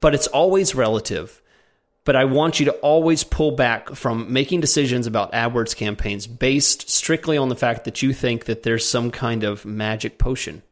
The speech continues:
There is not a magic formula that's gonna make you successful. I'll tell you what's successful. A good landing page and good keywords and, and, and qualified traffic.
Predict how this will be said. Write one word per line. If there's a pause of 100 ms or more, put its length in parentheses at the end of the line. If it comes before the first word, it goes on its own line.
(220)
There
is
not
a
magic
formula
that's
gonna
make
you (220)
successful.
I'll
tell
you
what's
successful. (100)
A
good
landing
page
and
good
keywords
and,
and, (140)
and
qualified
traffic.